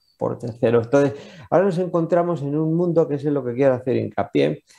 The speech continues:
eh, y que además ya se ha dicho, por no repetirme, lo, lo haré muy brevemente, en el que por un lado tenemos acceso a mucha información en tiempo real,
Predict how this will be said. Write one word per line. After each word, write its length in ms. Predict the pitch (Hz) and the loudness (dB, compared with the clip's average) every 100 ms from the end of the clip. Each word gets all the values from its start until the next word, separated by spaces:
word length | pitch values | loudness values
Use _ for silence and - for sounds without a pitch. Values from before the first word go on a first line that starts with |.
| _ _ 101 | _ _ -6
eh, 160 | - 120 127 | 0 0 0
y 220 | 117 - | -4 0
que 120 | 113 | 2
además 380 | 104 104 120 120 | 2 0 -2 0
ya 140 | 120 | 0
se 100 | 117 | 0
ha 60 | 110 | -2
dicho, 320 | 127 127 - | 0 -4 -2
por 140 | 104 | -2
no 120 | 110 113 | 0 0
repetirme, 580 | 113 104 101 123 107 | 0 -2 -2 -2 0
lo, 220 | 104 101 104 | 2 2 2
lo 140 | 104 | 0
haré 120 | 110 | 0
muy 140 | 113 110 | 0 2
brevemente, 560 | 110 113 131 131 139 | 2 2 0 2 2
en 80 | 120 | 2
el 180 | 117 117 | 0 2
que 280 | 120 117 - _ - | 0 0 -6 _ -2
por 160 | 135 | 0
un 140 | 143 143 | 2 2
lado 180 | 143 | 2
tenemos 520 | 139 131 135 143 135 - _ _ _ - | -2 -2 0 -2 -4 -10 _ _ _ -14
acceso 480 | - 120 - 160 147 | -6 -4 0 0 2
a 40 | 143 | 0
mucha 200 | 147 147 | 0 -2
información 520 | 123 127 120 120 127 | -2 -4 -2 0 0
en 120 | 117 | 0
tiempo 320 | 123 110 120 | 0 0 0
real, 300 | 104 110 104 | 4 2 0